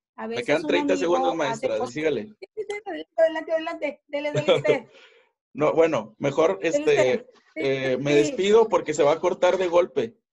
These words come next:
Speaker 2: este, y la plataforma se, se corta, se corta de golpe. Ahorita en el grupo les voy a
Speaker 1: Sí.
Speaker 2: poner la página do-, donde vienen las actividades por el nivel, ¿sí? Este,
Speaker 1: Ok.
Speaker 2: eh,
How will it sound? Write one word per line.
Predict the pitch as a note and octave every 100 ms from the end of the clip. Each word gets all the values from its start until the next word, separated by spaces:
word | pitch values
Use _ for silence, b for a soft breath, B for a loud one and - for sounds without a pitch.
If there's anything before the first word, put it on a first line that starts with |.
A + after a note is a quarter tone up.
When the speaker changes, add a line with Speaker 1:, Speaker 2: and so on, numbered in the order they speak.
| _ _ -
Speaker 2:
este, | B2 B2 C3 A#2+
y | B2
la | B2+
plataforma | B2+ B2+ - C3+ C3 D#3 D#3+ D#3 C#3 A2
se, | C#3 B2 A#2
se | - B2
corta, | - B2 - D3+ C#3+ - _ _ _
se | - B2
corta | C3+ B2+ D#3
de | D3+
golpe. | C#3+ D3 - - b b -
Ahorita | C3+ E3 G3
en | G#3
el | F#3+
grupo | F#3 F#3+ F#3+
les | F3
voy | E3
a |
Speaker 1:
Sí. | -
Speaker 2:
poner | E3+ E3+
la | F3 E3+
página | E3 E3 E3 E3 - -
do-, | C#3 C3+
donde | C#3+ C3+
vienen | C3+ D#3 E3+
las | E3
actividades | E3 - D3 C3 B2+ C#3+ G3+ G#3+ - _ _ _ _ _ _ _ _ _
por | B2+ B2+
el | C3
nivel, | C3 B2+ C3+ C3+ C3 _ _ _ _ _ _
¿sí? | _ C#3+ F3 - _ _ _ -
Este, | A#2 A#2 - B2+ A#2+ A#2+ -
Speaker 1:
Ok. | - - _ _ _ -
Speaker 2:
eh, | B2 B2 A#2+